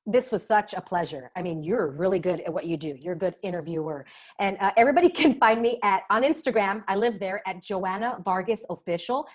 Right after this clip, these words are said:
D M me. Let me know what you took away from today. I would love to hear from you. And also on my website at the get up girl dot net. And check out my podcast. I talk about all this kind of stuff on my podcast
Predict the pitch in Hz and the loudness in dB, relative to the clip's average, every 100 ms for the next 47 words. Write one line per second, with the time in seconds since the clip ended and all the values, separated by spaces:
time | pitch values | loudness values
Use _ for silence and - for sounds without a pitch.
0 | _ 156 202 240 - 202 233 302 294 185 | _ -6 -2 -2 -2 -4 -2 -2 -2 -2
1 | 208 233 233 208 - 208 175 190 233 220 | -2 -2 -2 -4 -8 -6 -4 -4 -6 -6
2 | 190 131 156 190 311 - 156 160 151 160 | -10 -8 -4 -2 -2 -4 -10 -8 -8 -4
3 | 190 - 220 208 208 240 277 320 - - | -4 -2 0 0 -2 -4 -4 -6 -14 -20
4 | - 208 214 214 214 247 214 208 190 202 | -8 -6 2 2 2 0 0 0 0 0
5 | 208 - 214 190 185 165 139 202 240 - | -2 -2 -2 -2 -6 -6 -4 -2 -2 -4
6 | _ 160 196 202 202 165 175 214 254 320 | _ -8 -4 -4 -6 -4 -2 0 -2 -4
7 | _ - 147 185 202 - _ - 165 180 | _ -16 0 2 2 0 _ -8 -4 0
8 | 294 - - - - - 220 - - 302 | 0 -4 -18 -20 -20 -4 -2 -2 -4 2
9 | 403 - - - 320 320 - - - 202 | 4 4 2 4 2 4 0 0 0 -6
10 | - 330 233 220 - 190 202 196 - 170 | -2 -2 2 0 4 2 2 -2 -2 -2
11 | 170 - 160 165 156 156 170 160 156 143 | -2 -4 -4 -2 -6 -2 -4 -2 -8 -10